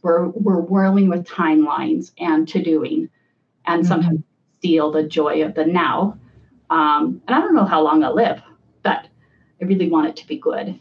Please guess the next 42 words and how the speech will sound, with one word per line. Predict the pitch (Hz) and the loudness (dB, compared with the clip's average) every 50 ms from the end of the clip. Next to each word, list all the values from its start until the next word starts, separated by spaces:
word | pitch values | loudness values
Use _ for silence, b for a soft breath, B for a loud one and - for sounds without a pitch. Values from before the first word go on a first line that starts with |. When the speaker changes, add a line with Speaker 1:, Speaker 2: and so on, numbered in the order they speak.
| _ _ - | _ _ -4
Speaker 1:
And, | 185 165 - - - | -4 -4 -4 -2 -2
and | 220 226 220 | 0 2 2
I | 220 214 | 2 4
want | 196 202 196 190 | 4 2 2 2
the | 190 - | 0 -2
others | - - 185 185 180 | 0 0 0 0 2
around | 170 160 151 156 160 | 2 2 2 2 2
me | 151 151 | 2 0
to | 156 | -4
say | - - 143 - - | -6 -6 -8 -8 -6
it | 117 135 | -4 -4
was | 156 156 | -4 -6
good | - - 170 156 - | -6 -6 -6 -6 -4
to | - | -6
be | - - 170 180 | -6 -4 -4 -6
with | - - - - | -6 -8 -10 -8
her. | - - 233 | -4 -2 0
<laughs> | 202 - - 359 370 359 - - 320 - - 320 - - 175 170 | 0 2 2 2 0 2 0 0 -2 -2 -2 -6 -6 -4 -2 0
Speaker 2:
Right. | 175 175 180 185 180 170 160 151 160 - - - _ _ _ - | 0 2 2 2 2 0 0 -2 -6 -10 -16 -20 _ _ _ -4
Speaker 1:
So, | 190 170 165 151 156 151 - - _ _ | -2 0 0 0 -2 -4 -6 -12 _ _
Speaker 2:
Well, | 196 196 190 190 254 | 0 2 2 2 2
Speaker 1:
yeah. | 247 - - - _ _ - - | 0 -2 -4 -6 _ _ -2 -2
Speaker 2:
uh, | 185 - - - - _ _ - | -2 -2 -4 -8 -16 _ _ -4
I'll | 202 190 | -2 -2
tell | - 233 233 | 0 0 2
you | 214 | 2
what, | 208 208 196 190 - - | 2 2 2 2 0 0
you | 196 | 2
know, | 185 185 180 175 175 - | 2 2 0 0 -2 -4
before | 196 180 - - 220 220 208 | -4 -4 -2 0 2 2 2
I | 208 208 | 2 2
hit | 196 202 202 185 - | 2 0 -2 -2 -2
record, | 190 180 180 - - 190 185 180 170 165 165 165 175 B B B B B B B _ _ | -4 -6 -4 -4 -2 0 2 2 2 0 0 -2 -4 B B B B B B B _ _
uh, | 180 180 180 175 170 170 165 151 - - - - | -2 0 2 2 2 2 0 0 -4 -8 -12 -8
you | - 202 185 | -4 -2 0
know, | 175 175 170 165 160 208 151 170 | 2 2 2 2 0 -2 -2 -2
we | 185 185 180 | -2 -2 -2
talked | 180 - 202 180 180 175 180 | -2 -2 0 0 0 -2 -4
about | 180 165 175 170 170 165 160 - | -4 0 0 0 0 0 -2 -4
things | - 170 170 170 165 160 | -4 -2 -2 -2 -2 -2
like | 160 156 151 156 - | -2 -4 -4 -6 -8
hope | - - 175 170 170 170 - - | -6 -4 -2 -2 -2 -4 -8 -14